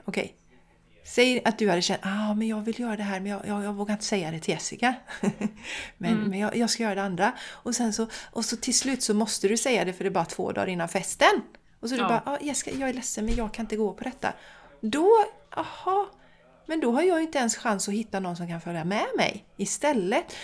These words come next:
Speaker 1: Så att vi gör ju de människorna en tjänst ju snabbare vi kläcker ur oss, ur oss att vi inte vill göra en sak.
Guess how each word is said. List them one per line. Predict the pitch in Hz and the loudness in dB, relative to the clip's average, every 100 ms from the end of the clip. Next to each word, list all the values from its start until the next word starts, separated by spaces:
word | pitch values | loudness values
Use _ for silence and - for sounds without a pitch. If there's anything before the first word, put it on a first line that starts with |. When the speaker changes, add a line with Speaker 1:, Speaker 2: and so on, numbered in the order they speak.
| - - | -14 -12
Speaker 1:
Så | - 285 | 2 4
att | 269 | 4
vi | 285 | 0
gör | 285 339 330 269 | 2 4 6 4
ju | 247 277 | 4 2
de | 294 262 | 2 2
människorna | 269 247 220 220 220 214 - - - - - | 2 0 -2 -2 -2 -4 -10 -12 -12 -12 -4
en | 226 | 0
tjänst | 208 - 277 359 359 220 - | 4 4 4 4 4 2 0
ju | 214 | -2
snabbare | - 277 269 170 185 233 | 0 0 0 2 2 2
vi | 226 | 0
kläcker | - 220 - 240 | 0 -2 0 2
ur | 214 156 196 | 2 0 2
oss, | 359 - 254 - - | 2 0 -12 -8 0
ur | 233 185 | 2 4
oss | 240 415 - | 4 2 0
att | 302 311 | -4 -2
vi | 359 | -4
inte | 320 | -2
vill | 233 196 175 | 2 2 4
göra | 180 156 147 | 4 4 2
en | - | -2
sak. | - - - - | -2 -2 -4 -18